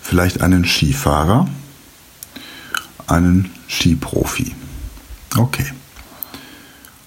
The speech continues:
Oder erstmal nur an einen Profi. Ein Profi von irgendwas. So, jetzt gucke ich mir an, was heißt denn Profugere auf Deutsch?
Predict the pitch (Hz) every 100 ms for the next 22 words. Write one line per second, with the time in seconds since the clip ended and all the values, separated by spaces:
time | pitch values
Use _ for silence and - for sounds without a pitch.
0 | - 117 139 127 135 117 98 95 - 73
1 | 80 - - - - - - - - -
2 | - - - 90 - - 57 - - 76
3 | 82 110 104 90 - - - 95 - -
4 | - - 139 139 135 - 107 139 - -
5 | - - - 95 101 - 85 95 123 -
6 | 120 135 151 - - - - 98 - -
7 | 127 120 107 - - - 110 131 175 -